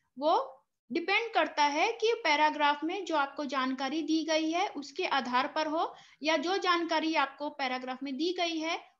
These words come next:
उससे जुड़ा अगर कोई सामाजिक मुद्दा है तो उस पर आधारित सौमत होता है। यहाँ पर मैंने एक सौमत लिया है, भारतीय पर्व विविधता में एकता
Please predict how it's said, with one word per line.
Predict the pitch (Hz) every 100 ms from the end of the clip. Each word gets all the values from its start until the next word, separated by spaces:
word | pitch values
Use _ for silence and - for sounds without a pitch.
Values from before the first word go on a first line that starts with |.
| _
उससे | 311 311 392 370
जुड़ा | 320 294 285
अगर | 254 269
कोई | 269 277
सामाजिक | 285 247 240 262 302
मुद्दा | 269 202 233
है | 233 330
तो | 523 -
उस | - 262
पर | - 277
आधारित | 208 220 220 370
सौमत | - 269 233 214 202
होता | - 185
है। | 180 - _ - _
यहाँ | 294 339 392
पर | 440 427
मैंने | 392 392 427 494 _ _
एक | 320 330
सौमत | - 339 339 359
लिया | 339 330
है, | 339 349 453 - _ _ _ _ _ _ _ 262
भारतीय | 320 320 392
पर्व | 427 370 370 415
विविधता | 339 339 330 330 - 370
में | 370 370
एकता | - 302 302 -